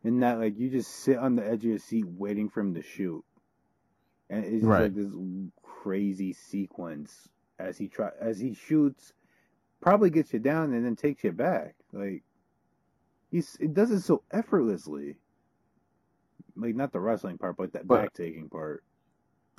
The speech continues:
Speaker 2: Yeah. But good, good on Jorge, though, that he, not a lot of people get taken down by Maya and, you know, live
Speaker 1: Oh,
Speaker 2: to
Speaker 1: dude,
Speaker 2: tell
Speaker 1: no,
Speaker 2: about
Speaker 1: it,
Speaker 2: it.
Speaker 1: it,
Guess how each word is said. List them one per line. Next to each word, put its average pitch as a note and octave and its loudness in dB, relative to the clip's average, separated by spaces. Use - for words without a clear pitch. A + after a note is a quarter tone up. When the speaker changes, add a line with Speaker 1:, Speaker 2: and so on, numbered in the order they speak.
Speaker 2:
Yeah. F#2 -6
But A#2 6
good, C#3+ 10
good G#3 12
on G3+ 12
Jorge, C3 10
though, G2 2
that G2+ 2
he, A#2+ 8
not C3+ 12
a C#3+ 10
lot C3+ 12
of B2+ 6
people B2 6
get A2+ 6
taken A2+ 6
down G#2 8
by G2 6
Maya G2 6
and, F#2+ 4
you F#2+ 4
know, F2+ 8
live G2 10
Speaker 1:
Oh, - 4
Speaker 2:
to G2 2
Speaker 1:
dude, C3 6
Speaker 2:
tell A2+ 10
Speaker 1:
no, G2+ 8
Speaker 2:
about F#2+ 8
Speaker 1:
it, F#2 6
Speaker 2:
it. G#2 -2
Speaker 1:
it, D3 8